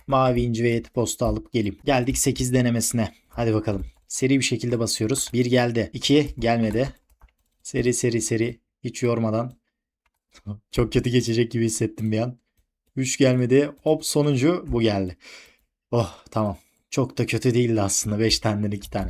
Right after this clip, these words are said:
Arkadaşlar bir fiyatlarına bakalım artı sekizlerin. Hala zarardayız gibi ama yine de bir bakmak istiyorum. Evet, bir won seksen em falan arkadaşlar. Hala zarar. Dokuza deneyeceğiz.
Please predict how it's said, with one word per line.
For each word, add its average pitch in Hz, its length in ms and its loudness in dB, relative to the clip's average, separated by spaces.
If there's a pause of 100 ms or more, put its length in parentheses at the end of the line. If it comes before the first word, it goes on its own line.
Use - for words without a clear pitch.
Arkadaşlar 123 560 0
bir 170 120 2
fiyatlarına 147 580 0
bakalım 120 340 0
artı 101 260 -2
sekizlerin. 107 600 -4 (160)
Hala 131 300 0
zarardayız 117 580 0
gibi 98 160 -2
ama 131 340 -2
yine 123 220 0
de 113 120 2
bir 110 60 0
bakmak 107 320 0
istiyorum. 107 440 -2
Evet, - 460 -2
bir 139 80 4
won 135 360 0
seksen 120 520 0
em 110 160 0
falan 107 240 2
arkadaşlar. 95 580 -2
Hala 98 260 0
zarar. 98 440 -4
Dokuza 123 360 2
deneyeceğiz. 113 680 0